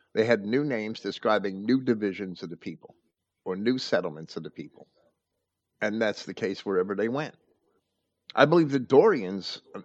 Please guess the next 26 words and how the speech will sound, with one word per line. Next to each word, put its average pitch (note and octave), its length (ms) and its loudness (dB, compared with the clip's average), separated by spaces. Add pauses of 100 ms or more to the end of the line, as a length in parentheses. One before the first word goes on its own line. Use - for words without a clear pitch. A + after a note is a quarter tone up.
(240)
preserved A#2 500 4
an A2 140 0
understanding G#2+ 540 -4
of F#2+ 80 -4
where G#2+ 120 2
they G#2 140 -2
came A#2 240 -4
from B2 240 -2
in, A#2+ 220 -6
in B2 160 -2
the C3 60 -2
name C#3+ 300 0
Dorian. F#3 460 4 (720)
They A#2 120 10
were B2+ 120 4
from C#3 260 0
Dor. C#3+ 500 4 (1000)
And, A2+ 200 2
and A2+ 300 0
that's - 600 -2
supported B2 580 0
historically A#2+ 840 -2 (100)
in, A2+ 140 -8 (100)
in A2+ 240 -2
the A#2 100 2
records A#2 840 -4